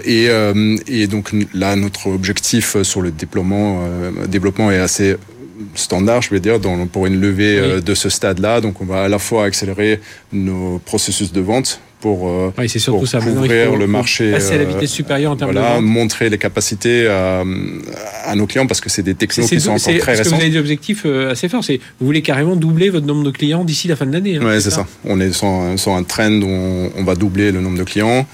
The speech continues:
Speaker 1: doubler aussi le nombre de recommandations qu'on génère. Aujourd'hui,
Speaker 2: Oui.
Speaker 1: on est à peu près cinq cents millions de recommandations
Speaker 2: Ah oui,
Speaker 1: générées
Speaker 2: déjà.
Speaker 1: par, par mois. Et donc, on va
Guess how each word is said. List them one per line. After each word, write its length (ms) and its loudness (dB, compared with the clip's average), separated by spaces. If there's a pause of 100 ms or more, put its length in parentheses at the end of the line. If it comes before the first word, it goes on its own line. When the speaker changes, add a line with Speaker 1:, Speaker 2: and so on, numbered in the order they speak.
(160)
Speaker 1:
doubler 340 2
aussi 220 0
le 80 0
nombre 180 2
de 80 2
recommandations 560 0
qu'on 180 -4
génère. 380 0
Aujourd'hui, 340 -2
Speaker 2:
Oui. 60 2
Speaker 1:
on 60 2
est 40 2
à 40 0
peu 100 -4
près 220 -2
cinq 200 0
cents 120 -2
millions 340 2
de 140 2
recommandations 640 0
Speaker 2:
Ah 40 -2
oui, 60 -2
Speaker 1:
générées 260 2
Speaker 2:
déjà. 160 0
Speaker 1:
par, 300 0
par 160 -2
mois. 180 2 (500)
Et 100 -4
donc, 200 -6
on 40 -2
va 360 -2